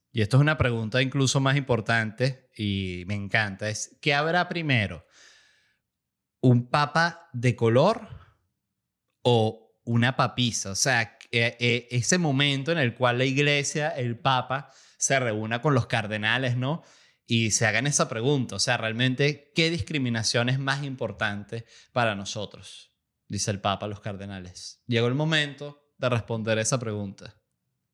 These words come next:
¿Qué es más importante para nosotros discriminar? ¿Otras razas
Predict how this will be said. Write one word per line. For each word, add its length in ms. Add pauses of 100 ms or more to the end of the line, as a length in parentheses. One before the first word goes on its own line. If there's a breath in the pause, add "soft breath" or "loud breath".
(1400)
¿Qué 360
es 120
más 160
importante 800 (600 soft breath)
para 240
nosotros 520
discriminar? 760 (540)
¿Otras 380
razas 800